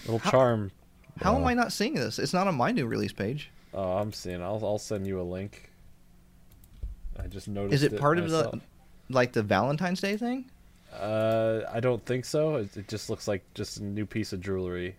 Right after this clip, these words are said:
Speaker 1: Like, they, they very rarely drop jewelry items. Um,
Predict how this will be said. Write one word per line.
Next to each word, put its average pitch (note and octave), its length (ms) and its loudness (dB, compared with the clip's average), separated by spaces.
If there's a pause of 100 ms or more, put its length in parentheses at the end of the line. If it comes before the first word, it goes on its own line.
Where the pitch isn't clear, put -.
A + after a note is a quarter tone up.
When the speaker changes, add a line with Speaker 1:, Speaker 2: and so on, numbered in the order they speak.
Speaker 1:
Like, F#2 200 -8
they, F#2+ 240 -2
they F#2 160 -4
very F#2+ 500 -2 (460)
rarely F#2+ 340 0
drop F#2 340 -4
jewelry F#2 460 -2
items. F2 500 -4 (320)
Um, E2+ 400 -6